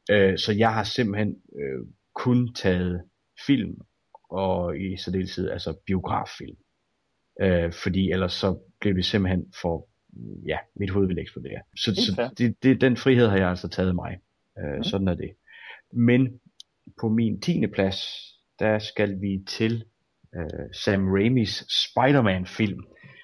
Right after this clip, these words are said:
Speaker 1: Alle tre, øh, hvor J K Simmons leverer en fantastisk præstation som, øh, chefredaktøren på The Daily Bugle,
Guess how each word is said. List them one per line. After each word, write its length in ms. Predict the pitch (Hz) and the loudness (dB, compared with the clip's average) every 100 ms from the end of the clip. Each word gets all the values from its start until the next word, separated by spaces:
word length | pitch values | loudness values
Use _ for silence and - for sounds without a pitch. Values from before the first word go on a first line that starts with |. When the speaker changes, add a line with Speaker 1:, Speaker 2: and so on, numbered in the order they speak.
| - - | -20 -4
Speaker 1:
Alle 260 | 98 113 | -2 -2
tre, 300 | - - - - - - _ - | -2 0 0 0 -18 -20 _ -8
øh, 440 | 101 98 90 87 90 | -4 -2 -2 -4 0
hvor 340 | 107 95 - _ _ _ _ _ _ | 0 0 -6 _ _ _ _ _ _
J 40 | 107 110 110 | 2 2 2
K 300 | - 104 101 | 2 2 2
Simmons 760 | - 117 120 98 90 - - _ _ _ | 0 2 2 0 -4 -8 -10 _ _ _
leverer 360 | 92 95 101 95 | -4 0 0 0
en 220 | 85 90 - | -4 -6 -6
fantastisk 680 | 92 - 123 - 92 - | -8 -4 -4 -2 -6 -6
præstation 640 | 98 92 - - 107 87 - - - | -8 -6 -8 -2 -2 -2 -10 -8 -4
som, 320 | 95 90 - | -2 -2 -4
øh, 240 | 87 87 87 _ - | -4 -4 -6 _ -6
chefredaktøren 1040 | - 113 87 95 90 - 104 87 69 87 - | 2 4 2 -2 -4 -2 0 0 -2 -8 -4
på 200 | 92 92 | -4 -4
The 80 | 92 | -2
Daily 260 | 95 98 95 117 | 0 0 4 4
Bugle, 380 | 143 143 107 | 6 4 2